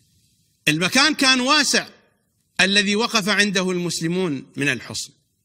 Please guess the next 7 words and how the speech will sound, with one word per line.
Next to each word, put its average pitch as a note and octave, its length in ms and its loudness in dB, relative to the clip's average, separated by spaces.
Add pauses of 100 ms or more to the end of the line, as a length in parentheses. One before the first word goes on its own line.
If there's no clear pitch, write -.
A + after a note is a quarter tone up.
(160)
ولا F3 220 2
زال، B3 460 0 (2500)
لا E3 200 2
زال A3+ 440 0
هذا A3+ 340 2
الباب A#3 460 0
بيده، E3+ 560 -2